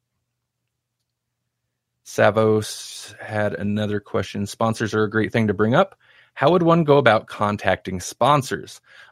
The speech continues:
Uh, there's a couple ways to do this. If you have a good sized listenership, it'll be much easier. And when I say good sized listenership, most, there's a lot of sponsors that will not necessarily be interested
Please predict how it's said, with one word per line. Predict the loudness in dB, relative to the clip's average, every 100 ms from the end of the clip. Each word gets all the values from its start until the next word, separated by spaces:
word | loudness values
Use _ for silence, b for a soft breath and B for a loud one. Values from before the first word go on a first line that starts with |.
| 2
Uh, | 4
there's | 4 0 2
a | 0
couple | 2 0 2
ways | 4 6 6 2 -2 _ -14
to | -12
do | -4 -2 -2
this. | -4 -8 -16 -18 b b b _ _ _ _ _ _ _ -2
If | 0
you | 4
have | 4 4
a |
good | 2 2
sized | 4 4 2
listenership, | -2 0 -2 0 0 -2 _ _ 0
it'll | 0 2
be | 2
much | 4 6 6 4
easier. | -2 -4 -2 -4 -8 -10 b b b _
And | 0 2 2
when | 2
I | 0
say | 0 0
good | 0
sized | 2 2 2
listenership, | 0 0 -2 2 0 0 b b b 0
most, | 2 2 2 -4
there's | 0 2
a | 4
lot | 4
of | 4
sponsors | 2 0 0 -2 -2
that | -2
will | -2 -2
not | 2 2 0
necessarily | -4 -4 0 0 0
be | -2
interested | -4 -4 -2 0